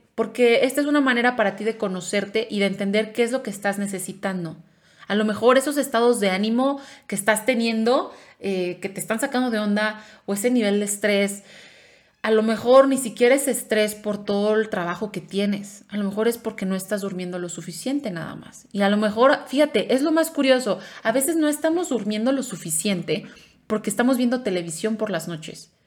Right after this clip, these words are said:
no porque estés trabajando. ¿Mm? ¿Qué tal? Entonces, al final eso va a afectar, o sea, tu calidad del sueño va a afectar tu trabajo, ¿no?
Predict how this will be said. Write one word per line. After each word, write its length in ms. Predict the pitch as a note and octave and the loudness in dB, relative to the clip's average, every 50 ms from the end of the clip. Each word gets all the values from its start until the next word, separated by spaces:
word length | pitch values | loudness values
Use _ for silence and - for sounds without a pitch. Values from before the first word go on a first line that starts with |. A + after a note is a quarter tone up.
| _ _ _ _ - | _ _ _ _ -2
no 160 | F#3+ A3+ A#3 | 0 0 2
porque 200 | B3+ C#4 C#4 C4 | 2 0 0 0
estés 220 | B3 - A3 G#3 | -2 -2 -2 -2
trabajando. 600 | - - A#3 A3+ F3 D#3+ E3+ F#3+ F#3 F3+ E3 - - - _ _ _ _ _ _ _ _ _ _ _ _ _ _ _ _ _ _ _ - | -2 -2 0 0 0 0 -2 -4 -6 -6 -8 -10 -14 -18 _ _ _ _ _ _ _ _ _ _ _ _ _ _ _ _ _ _ _ -10
¿Mm? 400 | F3 F3+ F#3+ A3+ F4 D4 - - - | -8 -6 -6 -6 -8 -10 -14 -10 -6
¿Qué 100 | - G3 | -4 -4
tal? 400 | G3 G3 G3 F#3 E3+ D#3+ D#3 - - _ _ _ _ _ _ _ | -2 -2 -2 -2 -2 -6 -10 -14 -20 _ _ _ _ _ _ _
Entonces, 600 | G3+ G3+ G3+ G3 B3+ B3 A#3+ C4 C#4 C4+ C4 C4+ - - - - _ _ _ _ _ _ _ _ _ | -2 2 4 6 4 6 6 4 4 4 2 0 -6 -14 -20 -20 _ _ _ _ _ _ _ _ _
al 140 | - G#3+ G#3 | -2 -2 0
final 220 | A#3 A3+ B3 B3+ | 0 2 2 2
eso 200 | C4+ C#4 - C#4 | 2 2 2 2
va 60 | B3+ | 0
a 20 | A#3+ | 0
afectar, 500 | B3 B3 A#3+ - - A3+ G#3 G3 F#3+ - | 0 -2 -6 -2 0 0 0 0 -2 -6
o 40 | - | -10
sea, 120 | - F#3+ | -12 -12
tu 120 | - - - | -10 -4 -2
calidad 240 | A3 G#3 G#3+ A#3 B3+ | 0 2 4 4 2
del 100 | D4 C#4+ | 2 0
sueño 260 | C#4+ C#4+ C4 B3 A#3 | 0 0 0 2 4
va 60 | A3 | 2
a 40 | G#3+ | 2
afectar 340 | G#3+ A3 - - F#3+ D#3+ - - _ | 0 -2 -8 -8 -10 -10 -12 -10 _
tu 140 | - F#3+ F#3+ | -6 -4 0
trabajo, 720 | - G3 G#3+ A3+ A#3 A3 G3 - - G#3+ G#3+ G#3+ - _ _ _ _ _ - | 2 2 4 4 4 4 2 2 -2 -4 -4 -6 -10 _ _ _ _ _ -14
¿no? 280 | - - - - C#4 | -10 -10 -8 -8 -10